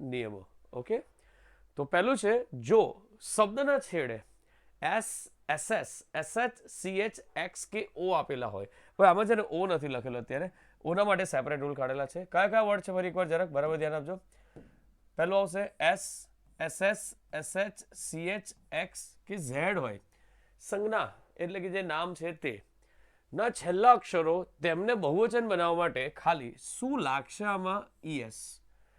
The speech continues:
બસ આ જ વસ્તુનું ધ્યાન રાખજો. અમુક શબ્દના છેડે, બરાબર છે, શું લાગશે તમારી પાસે? ઈ એસ પ્રત્યે લાગવાથી બહુવચન બને. Just like, જો એક આપણે બહુ સરસ ઉદાહરણ છે અહીંયા, ધ્યાન આપજો. <coughs> સોરી,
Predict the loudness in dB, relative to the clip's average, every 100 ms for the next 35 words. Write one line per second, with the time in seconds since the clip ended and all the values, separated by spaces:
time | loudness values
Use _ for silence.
0 | _ _ -12 -6 -4 -4 -6 -6 -6 -4
1 | -4 -6 -8 -12 _ -20 _ _ _ _
2 | _ -10 -4 -4 -2 -2 0 0 -2 -2
3 | -4 -2 -2 -4 -4 -6 -8 -12 -10 -4
4 | -2 -2 -4 -6 -6 -4 -6 -4 -6 -6
5 | -4 -4 -4 -4 -4 -2 0 0 -2 -4
6 | -4 -2 -2 -2 -4 -4 -6 -4 -4 -4
7 | -4 -2 -2 -2 -2 -4 -4 -4 -4 -4
8 | -4 -4 -6 -6 -8 _ -20 -20 -14 -4
9 | -2 -2 -4 -6 -10 -14 _ -20 -20 -20
10 | -20 _ -20 -20 -20 2 6 8 8 6
11 | 2 0 -4 -6 -4 -4